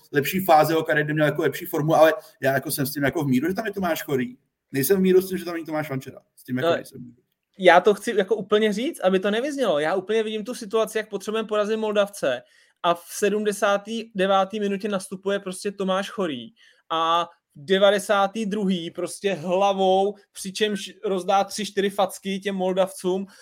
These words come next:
Speaker 2: a, a skóruje a my slavně postupujeme na Euro za čtvrt miliardy. Jo, takže já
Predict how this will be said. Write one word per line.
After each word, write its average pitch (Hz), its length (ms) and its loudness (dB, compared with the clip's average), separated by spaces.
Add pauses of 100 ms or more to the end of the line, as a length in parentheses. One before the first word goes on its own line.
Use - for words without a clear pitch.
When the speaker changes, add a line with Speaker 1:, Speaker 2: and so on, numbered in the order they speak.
(160)
Speaker 2:
a, 190 160 0
a - 280 -2
skóruje 190 880 4
a 190 120 0
my 196 120 2
slavně 196 380 2
postupujeme 190 560 0
na 190 160 0
Euro 190 220 2
za 185 100 -2
čtvrt 185 260 -10
miliardy. 180 520 0 (360)
Jo, 139 180 0
takže 170 280 0 (260)
já 185 360 4